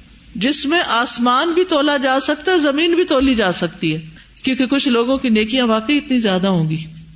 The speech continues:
الحمدللہ تملأ المیزان۔ فرشتے پوچھیں گے، "اے رب، یہ ترازو کس کے لیے وزن کرے گا؟" اس پر اللہ تعالیٰ فرمائیں گے، "میں اپنی مخلوق میں سے جس کے لیے چاہوں گا۔"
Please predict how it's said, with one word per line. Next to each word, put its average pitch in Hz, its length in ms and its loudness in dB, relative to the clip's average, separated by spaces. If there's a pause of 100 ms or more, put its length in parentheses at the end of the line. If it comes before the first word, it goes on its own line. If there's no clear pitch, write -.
(400)
الحمدللہ 233 1040 2
تملأ 247 280 2
المیزان۔ 190 640 0 (1400)
فرشتے 339 440 0
پوچھیں 302 420 0
گے، 185 160 -2 (120)
"اے 254 180 -2
رب، 311 220 0
یہ 311 160 2
ترازو 254 480 0
کس 330 200 -2
کے 403 120 0
لیے 370 120 4
وزن 226 320 2
کرے 160 320 0
گا؟" 151 140 -4 (600)
اس - 200 -4
پر 254 120 0
اللہ 208 180 2
تعالیٰ 202 360 0
فرمائیں 190 420 0
گے، 254 140 -2 (540)
"میں 214 100 2
اپنی 220 280 2
مخلوق 226 500 2
میں 240 140 2
سے 247 180 0
جس 220 280 0
کے 302 120 0
لیے 269 180 2
چاہوں 165 420 0
گا۔" 147 100 -6